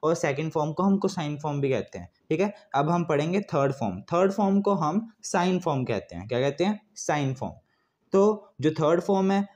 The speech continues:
उसके लिए आपको फर्स्ट फॉर्म याद होनी चाहिए कि फर्स्ट फॉर्म आपकी क्या थी, ए ओमेगा और बी ओमेगा की टर्म्स में। तो आपकी फर्स्ट फॉर्म क्या थी? F of x, zero to infinity, A of omega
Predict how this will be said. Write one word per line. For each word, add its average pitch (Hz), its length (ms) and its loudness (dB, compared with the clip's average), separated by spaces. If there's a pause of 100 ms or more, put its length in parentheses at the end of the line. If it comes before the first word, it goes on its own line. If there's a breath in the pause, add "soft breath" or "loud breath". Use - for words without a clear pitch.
उसके 156 260 2
लिए 165 160 4
आपको 151 420 0
फर्स्ट 202 380 0
फॉर्म 165 360 0
याद 127 300 2
होनी 127 180 0
चाहिए 139 220 0
कि 170 60 0
फर्स्ट 131 300 0
फॉर्म 123 200 -2
आपकी 110 320 -4 (240)
क्या 120 180 2
थी, - 220 -10 (260 soft breath)
ए 147 160 4
ओमेगा 156 400 2 (240)
और 160 220 4
बी 151 220 2
ओमेगा 117 300 0
की 123 100 -4
टर्म्स 101 380 -2
में। 85 100 -14 (680)
तो 180 60 4
आपकी 165 260 0
फर्स्ट 180 260 0
फॉर्म 196 220 4
क्या 170 160 2
थी? 196 160 2
F 160 220 -2
of 208 180 2
x, 139 280 -2 (260 soft breath)
zero 175 260 4
to 214 140 4
infinity, 156 520 0 (240)
A 170 100 4 (140)
of 202 240 2
omega 139 420 0